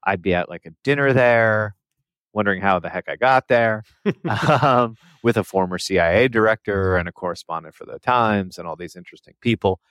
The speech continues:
Speaker 1: And because it was during the run-up to the Iraq War, like, there would be all of this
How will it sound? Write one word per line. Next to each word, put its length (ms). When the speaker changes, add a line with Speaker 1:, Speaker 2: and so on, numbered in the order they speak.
Speaker 1:
And 680
because 340
it 40
was 240
during 220
the 80
run-up 340
to 120
the 120
Iraq 360
War, 400
like, 460
there 160
would 180
be 640
all 240
of 140
this 280